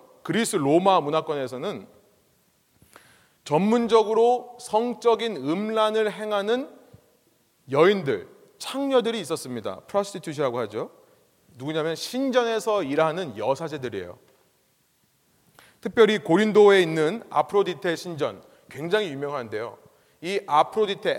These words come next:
에프로다이트라고 하는 이 사랑의 신을 섬기는 신전은요, 당시 여사제들의 수만 천 명이 넘었다고 합니다.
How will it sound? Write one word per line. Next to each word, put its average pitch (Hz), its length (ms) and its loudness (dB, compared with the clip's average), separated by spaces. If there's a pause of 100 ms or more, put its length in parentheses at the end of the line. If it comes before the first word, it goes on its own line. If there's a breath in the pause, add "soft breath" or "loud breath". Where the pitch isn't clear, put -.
에프로다이트라고 170 720 2
하는 160 260 -2
이 156 120 -8
사랑의 262 480 0
신을 240 240 -2
섬기는 202 480 -4 (160)
신전은요, 220 800 0 (360 loud breath)
당시 165 480 -6
여사제들의 202 800 2
수만 202 480 -6
천 269 220 -10
명이 269 200 -2
넘었다고 156 440 -2
합니다. 113 400 -10